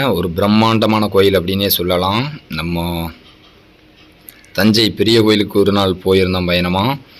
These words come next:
ஆமா, அதிலிருந்தே பார்த்தீங்கன்னா, அதாவது நான் இது வரைக்கும் பயணம் பண்ண கோயில்கள்ல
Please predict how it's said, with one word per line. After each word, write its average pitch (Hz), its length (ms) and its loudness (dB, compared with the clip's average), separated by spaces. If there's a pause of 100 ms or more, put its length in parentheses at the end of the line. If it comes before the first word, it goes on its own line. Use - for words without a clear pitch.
(1400)
ஆமா, 87 400 -2
அதிலிருந்தே 117 640 2
பார்த்தீங்கன்னா, 110 500 0 (1800)
அதாவது 95 240 2
நான் 104 260 2
இது 117 120 0
வரைக்கும் 110 340 2
பயணம் 101 240 2
பண்ண 101 200 0
கோயில்கள்ல 98 880 0